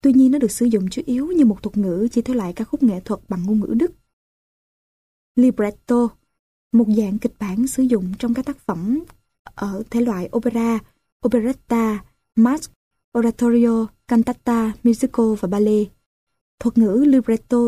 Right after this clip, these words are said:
đôi khi cũng được dùng để chỉ phần lời của một tác phẩm âm nhạc tôn giáo như Mass, Requiem và cantata nhà thờ. Mass, thể loại thánh ca dưới dạng tác phẩm hợp xướng phổ nhạc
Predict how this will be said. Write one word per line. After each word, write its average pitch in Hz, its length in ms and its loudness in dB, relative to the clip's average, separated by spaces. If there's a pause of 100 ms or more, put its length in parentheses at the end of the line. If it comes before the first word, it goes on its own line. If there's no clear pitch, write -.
(120)
đôi 240 140 2
khi 240 180 0
cũng 240 200 0
được 247 160 -2
dùng 202 220 -2
để 208 100 -4
chỉ - 180 -6
phần 220 220 -4
lời 208 340 -2
của 269 80 -2
một 220 160 0
tác 277 140 -6
phẩm 214 200 0
âm 240 80 2
nhạc 202 240 0
tôn 240 120 0
giáo 233 380 0
như 269 240 2
Mass, 226 360 -2 (420)
Requiem 233 580 0
và 190 220 -6
cantata 226 460 -8
nhà 202 240 -6
thờ. 185 320 -8 (1500)
Mass, - 540 0 (640)
thể 262 100 2
loại 240 160 0
thánh 262 200 2
ca 247 320 0
dưới 240 320 2
dạng 190 200 -2
tác 269 160 -6
phẩm 233 140 -2
hợp 208 140 -6
xướng 269 400 -2
phổ 208 140 -2
nhạc 226 360 2